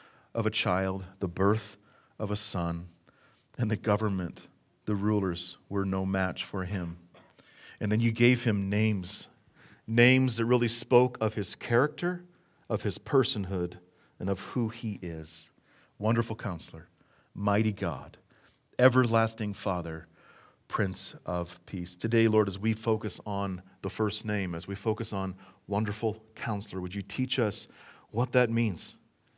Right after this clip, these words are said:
and how that applies to us, and how that leads our hearts to worship you more and more on this day, and as we draw closer and closer to Christmas Day,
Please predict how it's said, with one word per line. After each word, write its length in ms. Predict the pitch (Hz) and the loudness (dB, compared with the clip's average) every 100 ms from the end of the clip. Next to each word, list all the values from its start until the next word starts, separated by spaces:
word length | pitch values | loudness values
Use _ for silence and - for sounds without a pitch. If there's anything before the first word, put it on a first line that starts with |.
| _ | _
and 100 | - | -6
how 240 | 92 123 127 | -2 4 6
that 140 | 123 | 6
applies 400 | 117 - 110 104 | 4 2 2 0
to 160 | 107 95 | -2 -2
us, 380 | 90 - - - _ _ _ 107 | -4 -6 -10 -14 _ _ _ 0
and 80 | |
how 120 | 120 131 | 4 6
that 200 | 131 135 | 6 6
leads 340 | 131 139 135 | 6 6 6
our 160 | 139 123 | 4 4
hearts 400 | 131 131 117 - | 4 4 2 -4
to 80 | |
worship 420 | 113 139 123 127 135 | 0 0 0 -2 0
you 200 | 131 - - - | 0 -2 -10 0
more 380 | 123 147 156 | 4 6 6
and 100 | 143 | 6
more 240 | 131 139 127 | 4 4 4
on 180 | 120 113 | 4 2
this 240 | 117 117 | 0 0
day, 380 | 110 92 87 87 - - - | 0 2 0 -6 -16 -12 0
and 100 | 113 | 2
as 160 | 110 | 4
we 160 | 113 113 | 2 0
draw 280 | 107 117 107 | 2 2 2
closer 500 | - 143 143 147 120 | 6 6 6 2 0
and 100 | - | 2
closer 340 | 135 135 131 | 2 2 0
to 140 | 120 | -6
Christmas 500 | 107 - 151 - 104 | -4 0 0 -2 -4
Day, 260 | - 95 | -2 -2